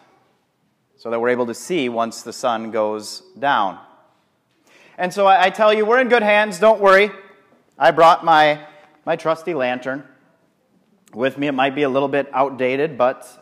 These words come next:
uh, I'll, I'll fire this baby up and we'll have light in, in no time. And then I go to, to prime it and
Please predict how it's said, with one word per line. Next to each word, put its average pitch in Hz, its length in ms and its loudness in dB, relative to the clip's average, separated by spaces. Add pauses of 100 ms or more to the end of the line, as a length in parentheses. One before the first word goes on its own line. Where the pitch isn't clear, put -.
uh, 117 380 2
I'll, 135 260 0
I'll 123 160 0
fire 139 300 0
this 135 160 -6
baby 139 320 -2
up 135 180 2
and 131 120 -6
we'll 123 80 0
have 123 160 2
light 131 360 0
in, 123 200 -10
in 127 180 -10
no 175 200 -2
time. 123 440 -6 (1160)
And 156 100 -2
then 190 60 4
I 165 80 6
go 170 160 6
to, 151 300 4
to 139 100 -10
prime 170 340 4
it 139 340 -4
and 127 540 -2